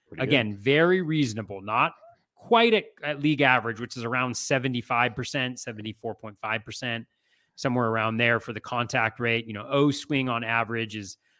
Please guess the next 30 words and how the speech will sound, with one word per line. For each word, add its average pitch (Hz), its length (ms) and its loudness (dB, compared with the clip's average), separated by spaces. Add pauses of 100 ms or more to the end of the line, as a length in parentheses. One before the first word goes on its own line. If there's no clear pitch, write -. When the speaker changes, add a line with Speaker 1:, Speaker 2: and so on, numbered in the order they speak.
(140)
Speaker 2:
around, 110 340 -2 (140)
like, 101 220 -12
thirty 127 500 0
point 120 280 -6
five 120 280 2
percent 120 500 -2 (140)
or - 60 -10
so 120 580 0
for, 123 540 -2
for 120 320 -4
the 117 80 -6
majors. 120 680 -2 (440)
You 135 100 0
know, 123 240 4
so 147 360 6
slightly 240 440 4
worse 214 320 4
on 151 160 2
both 202 280 0
of 175 100 -2
those, 113 260 0
but 127 200 -4
not 165 360 4
nearly 165 560 4
as 127 160 2
erratic 120 520 2
as 110 180 -6
some 120 180 -2
of, 123 200 -2
some 123 500 -2